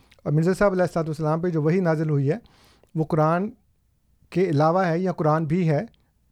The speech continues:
لیکن ہمارا جو شریعت ہے، وہ قرآن ہی ہے، کوئی نئی کتاب نہیں ہے کہ جی، وہ کوئی دس بیس صورتیں اور نازل ہو گئی ہوں اور اس کو ہم پڑھتے ہوں۔ قرآن کے علاوہ ہمارا جو دین ہے، وہ اسلام ہے، اور اس کی بنیاد قرآن کریم کے اوپر ہی ہے۔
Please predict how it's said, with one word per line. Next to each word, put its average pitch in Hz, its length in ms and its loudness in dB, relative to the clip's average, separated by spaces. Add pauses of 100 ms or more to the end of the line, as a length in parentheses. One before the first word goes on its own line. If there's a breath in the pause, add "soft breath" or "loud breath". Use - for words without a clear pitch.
(100)
لیکن 156 240 0
ہمارا 156 300 2
جو 175 340 -2
شریعت 165 340 -2
ہے، 208 60 2
وہ 196 80 0
قرآن 151 340 2
ہی 151 140 2
ہے، 123 220 -4 (240)
کوئی 151 160 0
نئی 160 180 2
کتاب 156 340 2
نہیں 170 240 -2
ہے 139 80 -2
کہ 147 100 -4
جی، 151 100 -2
وہ 156 160 0
کوئی 151 420 -6
دس 147 180 2
بیس 147 220 0
صورتیں 151 300 -2
اور 147 120 2
نازل 147 260 0
ہو 135 160 0
گئی 143 120 0
ہوں 139 120 0 (380 soft breath)
اور 165 100 -2
اس 147 120 -4
کو 180 80 0
ہم 160 80 0
پڑھتے 151 240 -2
ہوں۔ 151 80 -2
قرآن 143 240 -2
کے - 80 -6
علاوہ 160 240 0
ہمارا 156 380 2 (520 soft breath)
جو 147 160 2
دین 165 300 0
ہے، 185 40 0
وہ 156 120 0
اسلام 151 380 -2
ہے، 196 40 -2
اور 202 100 -2
اس 156 100 -10
کی 170 100 -6
بنیاد 151 300 0
قرآن 143 280 0
کریم 147 220 -2
کے 139 100 -4
اوپر 123 160 -6
ہی 110 100 -6
ہے۔ 104 60 -8